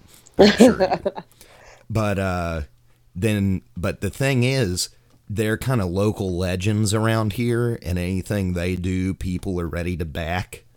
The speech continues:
Speaker 1: So he decided
Speaker 2: Mm-hmm.
Speaker 1: a couple months after it that he was gonna start his own podcast,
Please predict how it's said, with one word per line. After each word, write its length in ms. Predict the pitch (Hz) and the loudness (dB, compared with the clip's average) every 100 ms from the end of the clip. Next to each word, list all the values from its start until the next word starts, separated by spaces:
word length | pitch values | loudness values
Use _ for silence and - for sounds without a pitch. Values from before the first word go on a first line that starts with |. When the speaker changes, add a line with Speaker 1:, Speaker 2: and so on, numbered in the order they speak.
| _ _ _ _ _ | _ _ _ _ _
Speaker 1:
So 380 | - 95 90 82 | -4 -2 -2 -2
he 200 | 107 117 | 0 2
decided 680 | 113 - 107 101 - 92 | 2 2 4 4 4 0
Speaker 2:
Mm-hmm. 20 | 87 | -2
Speaker 1:
a 40 | |
couple 320 | - 95 90 | -4 -4 -2
months 360 | 90 87 85 - | -2 -2 -2 -2
after 420 | 87 107 - 76 | -2 -4 -4 -6
it 180 | 65 - | -6 -8
that 180 | 80 73 | -8 -4
he 140 | 107 | -4
was 200 | 98 82 | -2 -4
gonna 200 | 90 85 | -6 -4
start 320 | - 87 90 | -4 -2 -4
his 160 | 85 78 | -4 -6
own 260 | 76 87 90 | -6 -4 -2
podcast, 800 | 101 107 110 117 117 127 - | -2 -2 -2 -2 0 -2 -4